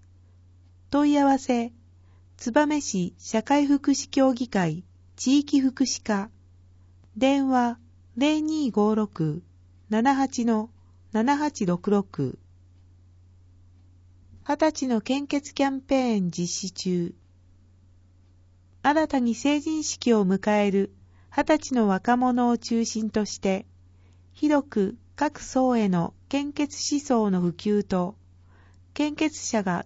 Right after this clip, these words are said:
減少しがちな冬季における献血者の確保を図ることを目的に、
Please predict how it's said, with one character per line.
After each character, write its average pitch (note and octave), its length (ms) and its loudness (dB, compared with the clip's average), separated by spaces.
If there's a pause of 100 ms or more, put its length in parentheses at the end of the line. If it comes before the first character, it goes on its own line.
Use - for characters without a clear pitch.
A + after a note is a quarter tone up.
減 C#4 240 0
少 C#4+ 240 0
し C#4 160 -2
が C4+ 140 2
ち - 160 -8
な B3+ 100 0
冬 C#4+ 240 2
季 A#3+ 180 -4
に F#3 140 2
お E3+ 120 0
け F#3+ 220 -4
る F#3 240 -4 (400)
献 C#4+ 220 -6
血 D#4 260 -4
者 A#3 160 -2
の F#3+ 120 0
確 C#4 340 -2
保 G#3+ 180 2
を F3+ 80 0
図 F#3 260 -2
る B3+ 100 -2
こ G3 140 -2
と G3+ 200 0
を F#3 60 0
目 E3 200 -2
的 F3+ 340 -8
に、 E3+ 260 -4